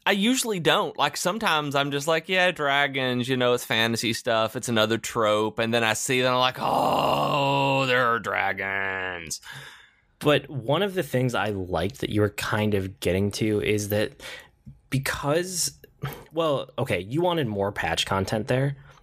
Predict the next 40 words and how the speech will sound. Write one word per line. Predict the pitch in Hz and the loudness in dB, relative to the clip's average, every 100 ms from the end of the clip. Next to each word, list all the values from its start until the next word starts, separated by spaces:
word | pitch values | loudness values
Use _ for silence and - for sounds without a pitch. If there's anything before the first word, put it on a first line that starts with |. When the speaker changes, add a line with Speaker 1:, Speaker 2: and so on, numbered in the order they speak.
| - | -6
Speaker 2:
right? | 90 95 - - _ | -2 0 -2 -8 _
Speaker 1:
Yes. | 139 110 - - - _ | 0 2 0 -2 -6 _
Yeah, | 156 147 | -2 0
I | 135 | 2
wanted | 180 214 202 | 2 2 2
more | 160 147 170 156 | 0 2 4 2
of | 135 | 2
that | 135 123 | 0 0
story | - - 151 127 123 110 104 95 104 - | -2 -2 0 2 2 2 0 -4 -6 -4
attached | 135 - 117 101 - | -4 0 0 0 0
to | 131 | -2
the | 104 | -2
patches | - 107 104 123 107 | 0 2 2 0 0
as | 110 107 | 0 0
opposed | 127 120 117 | 2 2 2
to | |
moving | 117 117 110 117 | 0 2 2 0
into | 107 95 | 0 0
something | - 110 98 101 95 | 0 0 0 0 2
else. | 85 82 92 123 | 2 0 -2 0
It, | 117 | 0
it | 123 127 - | 2 0 0
ended | 147 139 123 | -2 0 -2
more | 117 107 | 0 -2
quickly | - 123 104 107 95 | 0 -2 0 0 0
than | 95 | 2
I | 90 90 | 0 0
wanted | 92 90 76 | 0 0 -2
it | - | -2
to. | 113 65 80 - - | -2 -4 -4 -10 -4
Speaker 2:
And | 139 139 | -4 -2
I | 127 | -2
liked | 180 127 135 147 | 0 0 -2 0
the | |
way | 139 | -2
it | 127 | -2
ended | 113 135 143 | -2 0 0
because | 127 131 139 120 | -2 0 0 0
they | 117 | 0
basically | 151 202 143 139 131 123 110 - | 0 0 -4 -2 0 2 0 -6